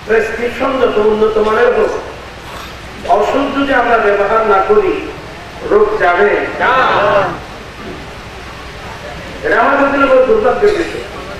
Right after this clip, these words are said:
আমরা ইমামুল আম্বিয়ার উম্মত, যেই নবীর উপর আর কোনো নবী নেই, যেই নবীর দর্শনের উপর কোনো দর্শন নেই, যেই নবীর তরিকার উপর কোনো তরিকা নেই, যেই নবীর সুন্নতের উপর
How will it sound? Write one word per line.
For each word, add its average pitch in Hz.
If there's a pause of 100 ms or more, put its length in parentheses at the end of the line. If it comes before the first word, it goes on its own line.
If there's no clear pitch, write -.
(920)
আমরা 220 (120)
ইমামুল 262
আম্বিয়ার 240
উম্মত, - (1300)
যেই 226
নবীর 220
উপর 208
আর 202 (100)
কোনো 208 (100)
নবী 175
নেই, 190 (960)
যেই 262 (100)
নবীর 277 (180)
দর্শনের 262
উপর 277
কোনো 262
দর্শন 226 (120)
নেই, 233 (960)
যেই 226
নবীর 220 (160)
তরিকার 208
উপর 202
কোনো 214 (120)
তরিকা 190
নেই, 202 (680)
যেই 240
নবীর 233 (120)
সুন্নতের 254
উপর 196